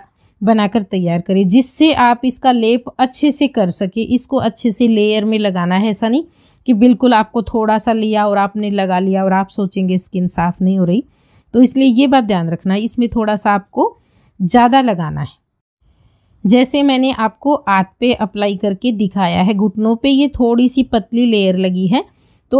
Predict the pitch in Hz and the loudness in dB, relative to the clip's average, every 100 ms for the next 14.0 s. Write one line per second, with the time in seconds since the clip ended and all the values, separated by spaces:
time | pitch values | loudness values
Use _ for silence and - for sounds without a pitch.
0 | 262 269 269 - 403 302 294 302 294 311 | 2 0 0 -4 -4 -2 -2 -2 -2 -2
1 | 247 202 208 208 190 180 190 220 240 254 | 0 0 0 -2 -2 -2 -2 0 -2 0
2 | 196 202 220 277 240 233 214 202 196 196 | 0 0 0 -2 -2 0 -2 0 -2 -2
3 | 220 269 262 233 226 240 220 - 208 190 | 0 0 0 0 0 -2 -2 -4 -6 -4
4 | 196 180 196 254 349 254 233 233 381 - | -4 -4 -4 -2 -2 -4 -2 -2 -2 -6
5 | - - _ 254 262 311 294 320 330 233 | -18 -20 _ 0 2 2 4 4 2 0
6 | 220 180 - 160 143 175 _ _ 226 285 | 0 -2 -2 -6 -6 -10 _ _ 0 0
7 | - 320 349 339 302 240 240 311 - 269 | 2 0 0 -2 -4 -2 0 0 0 -2
8 | 269 330 339 339 - 233 220 220 180 185 | 0 -4 -2 -4 0 -2 -2 -6 -4 -2
9 | 190 208 208 - 220 202 175 170 185 190 | 0 0 -2 -4 -2 -2 0 -2 -2 -2
10 | 208 175 165 170 170 185 180 214 - 220 | -2 -2 -4 -6 -6 -2 0 -2 0 -2
11 | 202 220 240 240 220 220 220 202 185 196 | 0 0 0 0 -2 -2 -2 -2 -4 -6
12 | 202 202 196 175 185 190 208 190 196 - | -6 -4 -4 -4 -4 -2 -2 0 -2 -2
13 | 202 196 180 175 165 170 165 160 170 | 0 0 0 0 0 -2 -2 -2 -2